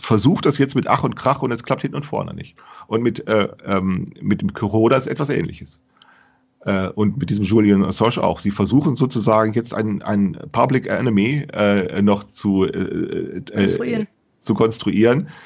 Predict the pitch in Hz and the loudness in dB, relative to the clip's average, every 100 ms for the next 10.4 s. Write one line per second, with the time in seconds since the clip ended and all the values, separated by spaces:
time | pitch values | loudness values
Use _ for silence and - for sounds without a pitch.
0 | - - - - 101 196 98 123 123 - | -20 -20 -8 0 0 0 -2 -2 -2 -8
1 | - - - - - - 76 - - - | -18 -20 -20 -20 -20 -20 -20 -20 -20 -20
2 | _ _ _ _ _ 82 - 110 120 117 | _ _ _ _ _ -20 -20 -6 -6 -4
3 | 151 135 220 110 78 113 104 127 147 127 | -4 2 4 2 2 -2 2 0 0 -8
4 | - - 104 139 147 - 123 104 110 123 | -6 -4 0 0 0 -6 -2 0 2 2
5 | 156 151 156 175 185 170 101 98 107 101 | 2 0 -2 0 2 2 0 -2 -2 -2
6 | 101 117 127 - 147 151 151 104 95 92 | -2 -2 -2 -2 0 4 4 2 -4 -4
7 | - 90 - - - - - - - - | -4 -4 -2 -2 -4 -14 -20 -20 -20 -20
8 | _ - 117 117 117 98 107 - - 107 | _ 0 2 4 2 -2 -4 -8 -6 -4
9 | 101 - 85 101 160 - 143 147 147 151 | -4 -6 2 4 4 2 0 0 -4 -2
10 | 143 110 85 | -2 -2 -6